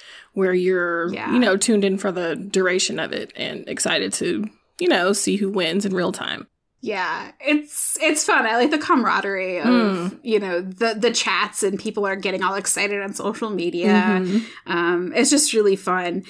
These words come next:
Speaker 2: And I mean, especially this last couple of years, because everybody's been tuning in online because they're not having these conferences and these announcements in person. So it's just, like, another way of feeling connected.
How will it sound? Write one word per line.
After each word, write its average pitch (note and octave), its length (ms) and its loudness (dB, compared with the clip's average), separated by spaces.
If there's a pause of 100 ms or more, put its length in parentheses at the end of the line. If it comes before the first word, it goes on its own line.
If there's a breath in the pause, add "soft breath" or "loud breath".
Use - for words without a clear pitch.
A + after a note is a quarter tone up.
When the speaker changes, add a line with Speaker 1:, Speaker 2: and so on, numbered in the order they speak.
(340 loud breath)
Speaker 2:
And G3+ 680 0 (540)
I G#3 60 -2
mean, G3 800 -2
especially B3+ 800 0
this G3 420 -2
last F#3+ 220 -2
couple D4+ 200 4
of A3+ 80 4
years, F#3+ 360 0
because F#3 480 -2
everybody's A3+ 720 -4
been G#3+ 160 -8
tuning C4 280 -4
in A#3 120 -6
online C4+ 480 0
because A3+ 640 -4
they're G3+ 240 -2
not G3 240 0
having G3 380 -2
these F#3+ 160 -2
conferences F#3 840 -4
and F3+ 180 -4
these F3 460 -2 (240)
announcements G#3+ 640 -2
in F3+ 160 -10
person. - 580 -8
So D#3+ 340 -2 (440 loud breath)
it's D4+ 180 4
just, - 260 -2
like, G#3 120 4
another G3 340 -2
way - 200 -6
of G3 60 -6
feeling E3+ 260 -6
connected. G3 560 -10